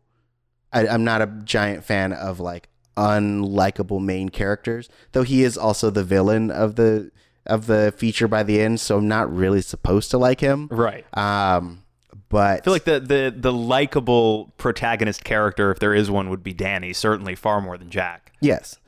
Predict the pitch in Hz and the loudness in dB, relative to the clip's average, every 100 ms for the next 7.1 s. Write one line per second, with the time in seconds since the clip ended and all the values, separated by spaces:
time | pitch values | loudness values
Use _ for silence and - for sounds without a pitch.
0 | _ - 113 107 104 101 95 123 123 117 | _ -4 0 0 0 -2 -2 0 2 2
1 | 110 - - 104 101 98 - 98 92 92 | -2 -4 -2 0 0 -2 0 2 2 4
2 | 98 92 85 90 - 98 90 104 95 95 | 2 0 -4 -8 -8 -8 -4 0 2 0
3 | - 104 95 90 92 92 87 87 95 90 | 0 2 2 2 0 2 2 2 2 2
4 | - - 101 104 92 85 87 90 87 80 | 0 -6 -6 -6 -8 -16 -14 -12 -14 -20
5 | _ 95 98 98 95 87 80 73 69 - | _ -2 0 0 0 0 0 -4 -8 -8
6 | 110 110 - 113 113 95 90 87 87 87 | -2 -2 -2 -6 -6 -6 -8 -10 -20 -20